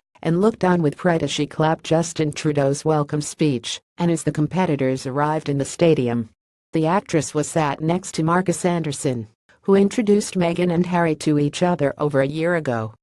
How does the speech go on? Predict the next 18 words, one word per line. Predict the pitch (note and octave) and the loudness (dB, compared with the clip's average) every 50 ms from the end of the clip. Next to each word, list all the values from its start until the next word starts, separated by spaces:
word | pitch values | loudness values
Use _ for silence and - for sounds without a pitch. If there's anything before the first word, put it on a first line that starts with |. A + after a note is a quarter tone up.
| _ _ _ _ _ _ - | _ _ _ _ _ _ -8
The | E3 D#3+ | -8 -8
Suits | - - - G3 G3 G3 - - | -4 0 2 2 2 2 0 0
actress | E3+ E3 D#3+ D#3 - - D3 B2+ - - | 2 2 2 0 -2 -2 -2 -2 0 0
wore | C#3+ C#3 C#3 C#3 | 0 2 2 2
a | C3+ | 0
plum-colored | - - - - G#3+ G#3 F#3+ F3+ - G3+ F#3 D#3+ C#3+ C#3 C#3+ | -2 -6 -4 0 0 0 2 2 2 2 2 2 2 2 0
maxi | D3 D#3 D#3+ E3+ F3 - - A3 F#3 | 0 0 0 -2 -2 -2 -2 -2 0
dress | - - D3+ C#3 C#3 - - | 2 2 0 0 0 0 -2
and | D3+ D3+ | -2 0
matching | D#3 E3 E3+ F3 F3 - - F#3 | 0 0 0 -2 0 0 0 0
leather | F3 E3 D3 D3+ D3+ C#3+ | 0 0 0 0 0 0
jacket. | - D3 C#3+ B2+ C#3 C#3+ - E3 C#3+ | 0 0 0 0 0 -2 -2 -4 -2
Meghan's | C#3+ C#3 D3+ D#3 D3+ C#3 C#3+ C#3+ - | -2 -2 -2 -2 -2 -2 -2 -2 -4
appearance | D#3 - E3+ E3+ D#3 D3+ D3 D3 D3 - | -4 -2 0 2 2 2 2 0 0 0
at | D#3+ C#3+ | 0 2
the | - C#3+ C#3+ | 2 2 2
opening | D3 D3+ - D3+ C#3+ C3+ C3+ | 2 0 0 -2 -2 -2 -2
ceremony | - - E3+ E3+ E3 D3+ C3+ B2+ A#2+ A#2+ B2 C#3 E3 F#3+ | -2 -2 0 2 2 2 0 0 -2 -2 -2 -2 -2 -4